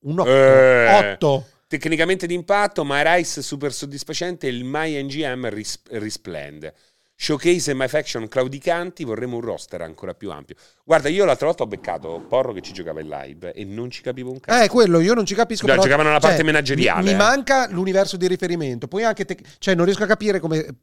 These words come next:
Speaker 1: rendere dinamico e, e
Speaker 2: Ah, beh, mi
Speaker 1: sfidante
Speaker 2: diverte-
Speaker 1: quel, è proprio, è proprio uno
Speaker 2: Sì.
Speaker 1: scacciapensieri.
Speaker 2: Ma no, secondo me ha anche una certa profondità poi nella meccanica, però, eh.
Speaker 1: O, o, o, o Redfall stava a uscire, stava,
Speaker 2: Eh, è
Speaker 1: era già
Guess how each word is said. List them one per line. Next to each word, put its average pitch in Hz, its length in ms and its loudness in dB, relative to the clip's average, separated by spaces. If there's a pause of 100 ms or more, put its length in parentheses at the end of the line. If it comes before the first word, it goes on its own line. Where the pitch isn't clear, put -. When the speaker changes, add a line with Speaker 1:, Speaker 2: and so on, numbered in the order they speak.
Speaker 1:
rendere 175 460 0
dinamico 185 720 0
e, 180 60 0
e 175 240 -2 (160)
Speaker 2:
Ah, 190 140 2
beh, 196 60 2
mi 196 80 0
Speaker 1:
sfidante 202 460 6
Speaker 2:
diverte- 196 120 4
Speaker 1:
quel, 196 140 4 (220)
è 190 120 4
proprio, 214 400 6
è 175 80 2
proprio 202 280 0
uno 175 200 -2
Speaker 2:
Sì. - 80 -6
Speaker 1:
scacciapensieri. 175 880 0
Speaker 2:
Ma 214 100 -2
no, 247 320 -2
secondo 262 420 -8
me 330 100 4
ha 107 200 2
anche 120 240 -4
una 107 140 -4
certa 101 320 -6
profondità 104 640 -6
poi 82 260 -6
nella 82 200 -14
meccanica, 80 540 -16
però, 95 560 -4
eh. - 120 -4
Speaker 1:
O, - 40 8
o, - 400 2 (160)
o, 226 160 4
o 262 440 4
Redfall 214 640 6
stava 175 220 2
a - 20 0
uscire, 220 320 2
stava, 120 320 6
Speaker 2:
Eh, 123 140 6
è - 20 6
Speaker 1:
era - 200 4
già 277 120 6